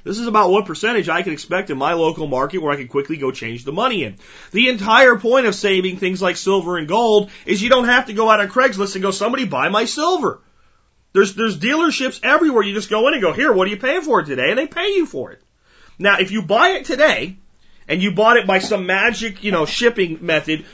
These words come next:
where it showed up at your house fifteen seconds after you bought it from an online retailer, and you took it to a place like that and sold it, you're going to lose money. Why? So that the dealer can make a profit. That's the metals industry.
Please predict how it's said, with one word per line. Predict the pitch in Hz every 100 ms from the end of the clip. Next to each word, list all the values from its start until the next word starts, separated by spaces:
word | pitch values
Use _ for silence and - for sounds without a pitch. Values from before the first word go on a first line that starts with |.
| -
where | 170 185
it |
showed | - 220 226
up | 220
at | 202
your | 185
house | 190 185 160 -
fifteen | 208 208 214 196
seconds | 202 185 180
after | 175 170
you | 165
bought | 160 165
it | 156
from | 165 143
an |
online | 139 160 170 165
retailer, | 160 165 143 117 110 - - - 120
and | 160
you | 165
took | 220 214
it | 208
to | 247 202
a |
place | 196 202 196
like | 190 170
that | 190 190
and | 165
sold | - 220 190
it, | 170 - - -
you're | 135 208 208 175
going | 170 220 254 247
to | 277
lose | 240 202 185 190 190 156
money. | 170 247 277 196 - - - - _ _ _ -
Why? | 151 294 381 - - - -
So | - - 101
that | 107 139
the |
dealer | 160 202 294 277 214 214
can | 208 - 131
make | 110 104 95
a |
profit. | 120 - 156 170 180 104 -
That's | 110 123 - -
the | 143 165
metals | 180 147 135 139 147 - 180
industry. | 208 233 208 156 135 127